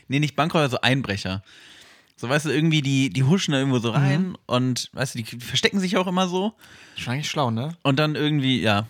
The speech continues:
Speaker 1: Also ich, wenn ich beim Arbeitsamt wäre und ich müsste einem Erdmännchen einen Job vermitteln, würde ich sagen,
Speaker 2: <laughs>
Speaker 1: dann doch
Speaker 2: Einen
Speaker 1: Einbrecher.
Speaker 2: ehrenhaften Job fürs Erdmännchen.
Speaker 1: <laughs> Genau. Nee, sonst
Speaker 2: Weil man so ganz kleine Beutezüge, wenn du so ganz kleine Einbrüche, es wurden, es wurde ein Eu-,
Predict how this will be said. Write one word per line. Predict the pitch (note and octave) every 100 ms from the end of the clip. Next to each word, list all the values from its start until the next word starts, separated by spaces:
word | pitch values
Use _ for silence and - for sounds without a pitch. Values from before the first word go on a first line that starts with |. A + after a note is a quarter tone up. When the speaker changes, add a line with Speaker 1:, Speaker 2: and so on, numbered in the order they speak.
| -
Speaker 1:
Also | - A2+
ich, | A#2 G3+ C#3
wenn | D3
ich | E3+
beim | F#3+ D3
Arbeitsamt | F3 F#3+ F3 F#3
wäre | F3 F3
und | E3
ich | B2
müsste | D3 - C3
einem | G#2
Erdmännchen | D#3+ D3 C#3 B2+
einen | A2+ G#2+
Job | C3+ -
vermitteln, | C#3 B2+ B2+
würde | A#2
ich |
sagen, | A#2 A#2 A#2+ A2
Speaker 2:
<laughs> | -
Speaker 1:
dann | B2
doch | C3+ C#3 A#2+
Speaker 2:
Einen | A2+ B2+
Speaker 1:
Einbrecher. | G3 A#3
Speaker 2:
ehrenhaften | - C#3+ C#3+ D3
Job | B2+ C#3 C#3 -
fürs | D3
Erdmännchen. | E4 - F#3 E3+ -
Speaker 1:
<laughs> | C3
Genau. | C#3 F3+ - C3+ A3+ A3 G3+ F#3 A#2+
Nee, | A2 C#3 D3
sonst | A#2 D3+ F#3 -
Speaker 2:
Weil | C3
man | C#3+
so | C#3
ganz | D3+ F3+
kleine | - D#3 F3
Beutezüge, | B2 B2 B2 - - B2+
wenn | B2
du | B2+
so |
ganz | B2+ D#3+ G3
kleine | D#3 D3 C#3
Einbrüche, | C3 D3+ E3 B2+ B2+ C3
es | B2
wurden, | C#3 C#3 C3+ - _ - C#3
es | D3 C#3+
wurde | -
ein | C#3 E3+
Eu-, | D3+ D3